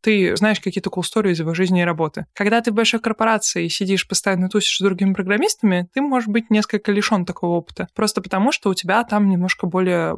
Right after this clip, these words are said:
полированная и скучная среда. А в стартапах ты как бы можешь легко и непринуждённо посмотреть в разные части этого маленького бизнеса. Это более такой комплексный опыт. В то же время, если мы говорим про корпорации, то там ты как раз-таки можешь гораздо глубже копнуть в свою персональную компетенцию.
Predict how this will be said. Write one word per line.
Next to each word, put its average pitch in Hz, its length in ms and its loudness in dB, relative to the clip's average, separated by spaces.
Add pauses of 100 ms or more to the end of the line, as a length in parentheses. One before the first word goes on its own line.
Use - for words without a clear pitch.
полированная 190 420 2
и 165 40 -2
скучная - 360 -4
среда. 165 400 -2
А 208 160 4
в 214 60 -6
стартапах 247 640 0 (180)
ты 262 260 4
как 240 300 0
бы 196 160 2
можешь 214 640 2
легко 196 340 0
и 202 40 6
непринуждённо 185 800 2
посмотреть 214 480 2
в 208 60 -2
разные 208 320 0
части 202 340 -2
этого 180 160 -2
маленького 180 360 0
бизнеса. 165 540 -6
Это 214 220 -2
более 190 300 2
такой 190 240 -2
комплексный 180 540 -2
опыт. 160 280 -10
В - 80 -14
то 247 140 2
же 240 120 2
время, 214 280 4
если 180 180 -2
мы 185 80 2
говорим 185 220 0
про 185 120 -4
корпорации, 190 840 -2
то 196 100 -4
там 277 220 0
ты 233 80 -2
как 185 180 -2
раз-таки 214 380 -2
можешь 202 340 2
гораздо 190 400 0
глубже 196 400 0
копнуть 185 420 -2
в - 80 -4
свою 175 320 0
персональную 180 540 -2
компетенцию. 180 640 -2